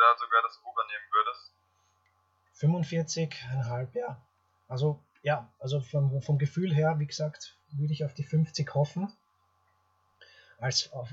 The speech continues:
Speaker 2: wenn ich die Fanbrille sozusagen oben hab, ähm, als, als, als, äh, so, äh, betrachtet, nüchterner betrachtet, ja.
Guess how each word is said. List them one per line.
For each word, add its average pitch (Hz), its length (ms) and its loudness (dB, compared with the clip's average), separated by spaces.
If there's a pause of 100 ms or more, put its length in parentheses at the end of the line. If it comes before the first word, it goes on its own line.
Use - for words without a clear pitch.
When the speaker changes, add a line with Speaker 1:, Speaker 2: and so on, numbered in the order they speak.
Speaker 2:
wenn 135 120 0
ich 139 100 -2
die 156 100 0
Fanbrille 147 520 4
sozusagen 151 800 0
oben 147 260 0
hab, 151 240 2 (800)
ähm, 135 380 4 (680)
als, 127 180 -6
als, 135 240 -4
als, - 420 -6 (960)
äh, 123 340 0
so, 151 460 2
äh, 135 360 2 (100)
betrachtet, 135 680 -4
nüchterner 143 460 2
betrachtet, 131 760 -6
ja. 113 220 -20